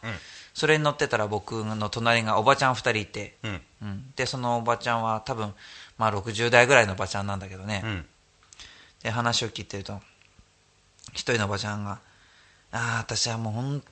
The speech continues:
Speaker 2: 当に長生きしたくない。」
Speaker 1: <laughs>
Speaker 2: で、その、自分の、まあ、お姑さんか、まあ、お母さんなのか、まあ、
Speaker 1: うん。
Speaker 2: とにかく、九十の、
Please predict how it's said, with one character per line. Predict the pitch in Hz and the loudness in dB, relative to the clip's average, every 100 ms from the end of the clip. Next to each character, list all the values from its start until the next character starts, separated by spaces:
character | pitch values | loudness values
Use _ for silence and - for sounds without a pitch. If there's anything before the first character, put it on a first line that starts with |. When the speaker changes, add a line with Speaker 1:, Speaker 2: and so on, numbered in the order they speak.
| - | -6
Speaker 2:
当 | 147 | -4
に | 139 | 0
長 | 135 131 | 0 2
生 | 127 | 2
き | - | 0
し | 110 | -4
た | 110 | -4
く | |
な | 104 101 | -6 -6
い。」 | - _ _ _ _ _ - 92 - - - | -10 _ _ _ _ _ -14 -10 -8 -10 -12
Speaker 1:
<laughs> | - - - - - - | -20 -20 -20 -20 -18 0
Speaker 2:
で、 | 123 139 107 - - - _ | 6 8 6 0 -20 -20 _
そ | - 110 | -8 -4
の、 | 104 104 101 98 95 92 87 | -2 -2 -4 -6 -8 -10 -12
自 | 98 98 | -8 -6
分 | 101 104 | -4 -4
の、 | 101 95 92 - 104 | -6 -6 -10 -14 -14
ま | - 76 | -14 -14
あ、 | - | -10
お | 98 | -2
姑 | - 104 101 98 | 0 0 -4 -4
さ | 98 | -6
ん | 92 | -6
か、 | - 98 | -8 -2
ま | 98 | -2
あ、 | |
お | 98 | 2
母 | 117 104 | 2 2
さ | 95 | -4
ん | |
な | 92 | -10
の | 92 | -12
か、 | - 85 160 | -14 -14 -10
ま | 113 | -6
あ、 | 92 | -6
Speaker 1:
う | |
ん。 | 82 | -4
Speaker 2:
と | 110 | -6
に | |
か | 95 | -6
く、 | 95 - - - - - | -10 -16 -18 -20 -20 -6
九 | - 143 | 2 2
十 | 120 113 | 4 0
の、 | 95 87 | -2 -6